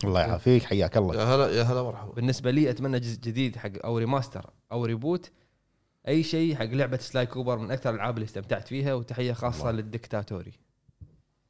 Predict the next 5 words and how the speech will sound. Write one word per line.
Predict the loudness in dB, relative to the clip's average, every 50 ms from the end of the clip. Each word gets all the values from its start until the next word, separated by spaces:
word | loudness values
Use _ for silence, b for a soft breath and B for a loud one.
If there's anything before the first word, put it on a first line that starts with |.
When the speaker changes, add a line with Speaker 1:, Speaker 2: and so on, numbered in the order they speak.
| _ _ _ -4 0
Speaker 1:
أكيد | 6 8 8
قصدهم | 8 8 6 6 4
أبو | 2 2
حمد. | -2 -4 -8 -10 -12 -16 -16 -16 -18 _ _ _ _ _ _ _ _ _ _ _ _ -20 -14 -8
Speaker 3:
<clears throat> | -8 -6 -6